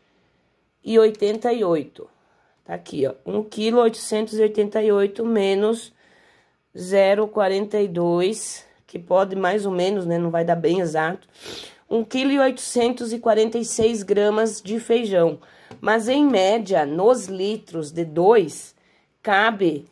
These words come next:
é, um litro, um quilo e oitocentos, em média, né? Nem sempre vai caber a mesma quantia. Então, o arroz pesou mais,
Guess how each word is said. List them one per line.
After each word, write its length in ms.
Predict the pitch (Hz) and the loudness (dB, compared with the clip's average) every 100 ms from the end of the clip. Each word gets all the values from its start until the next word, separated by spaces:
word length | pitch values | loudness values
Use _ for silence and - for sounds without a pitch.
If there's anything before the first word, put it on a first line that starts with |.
| _ _ _ _ | _ _ _ _
é, 460 | 196 196 196 190 - | -4 0 0 -2 -2
um 160 | 233 | 0
litro, 440 | 233 247 254 262 233 | 2 0 -2 -4 -2
um 140 | 247 | -4
quilo 500 | 233 240 262 294 294 - | -4 -2 0 0 0 -4
e 120 | 269 | 2
oitocentos, 840 | 254 254 262 - 240 202 175 180 208 | 2 2 -6 0 2 2 -2 -4 0
em 120 | 277 | 2
média, 500 | 247 208 185 156 156 | 4 4 2 -2 -6
né? 180 | 156 156 | -4 -2
Nem 180 | 165 214 | -4 -4
sempre 480 | - 202 214 240 | -4 -4 -2 -2
vai 200 | 226 220 | 0 0
caber 500 | 226 208 175 185 - - | 0 -4 0 0 0 -4
a 140 | 214 | -4
mesma 480 | 208 196 208 208 226 | 0 -2 -2 -2 -4
quantia. 640 | 240 240 247 180 131 - _ _ _ _ - | -2 -4 -4 -8 -8 -8 _ _ _ _ -16
Então, 340 | 214 262 277 | -4 0 4
o 60 | 277 | 4
arroz 720 | 254 196 202 233 269 - - _ _ _ _ _ - | 2 2 6 6 4 -4 -12 _ _ _ _ _ -4
pesou 340 | 233 214 233 | -2 2 2
mais, 640 | 254 247 185 180 - - | 4 4 2 -2 -6 -12